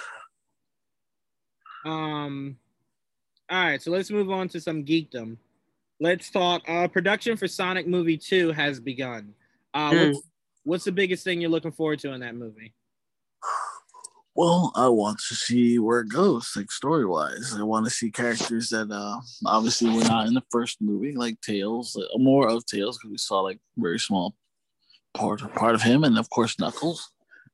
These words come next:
Speaker 2: Uh, I'd love to see Knuckles. Uh, grew up with these characters, so I'd love nothing more to see them in,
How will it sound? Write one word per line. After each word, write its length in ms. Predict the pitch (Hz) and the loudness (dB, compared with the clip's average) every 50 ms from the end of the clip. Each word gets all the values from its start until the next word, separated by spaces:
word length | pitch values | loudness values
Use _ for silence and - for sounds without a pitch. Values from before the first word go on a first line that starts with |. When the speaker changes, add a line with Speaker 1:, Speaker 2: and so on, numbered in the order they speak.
| _ _ - | _ _ -6
Speaker 2:
Uh, 420 | 104 110 107 107 107 104 113 117 - _ _ _ - - | -4 -2 -2 0 -2 -2 -4 -6 -8 _ _ _ -8 -2
I'd 80 | 107 | 0
love 200 | 113 110 110 104 117 | 4 4 4 4 2
to 20 | 123 | -2
see 180 | - - 98 | -2 -2 -2
Knuckles. 540 | 95 90 78 - - - 147 156 151 - 254 - _ _ _ | -2 -2 -4 -6 -4 -4 -4 -4 -2 -4 -6 -8 _ _ _
Uh, 240 | - - 98 85 85 - - _ _ _ - - | -4 -2 -2 -2 -2 -6 -10 _ _ _ -16 -12
grew 180 | - - 123 123 | -2 0 2 2
up 100 | 123 - | 2 0
with 100 | 110 107 | -2 -4
these 200 | 95 92 87 - | -2 -4 -6 -6
characters, 560 | - - 98 95 101 113 - 85 87 76 - | -2 0 0 0 0 -2 -4 -4 -6 -4 -4
so 140 | - 82 87 | -6 -4 -2
I'd 80 | 101 104 | 0 0
love 220 | 110 113 110 98 | 2 0 2 2
nothing 320 | 110 104 110 - 107 104 | 0 0 -2 -2 -4 -4
more 140 | 107 101 98 | -4 -4 -4
to 60 | 104 | -6
see 160 | 117 - 104 101 | -6 -4 -4 -2
them 200 | 107 104 104 101 | -2 0 0 0
in, 220 | 101 101 - | 0 -2 -4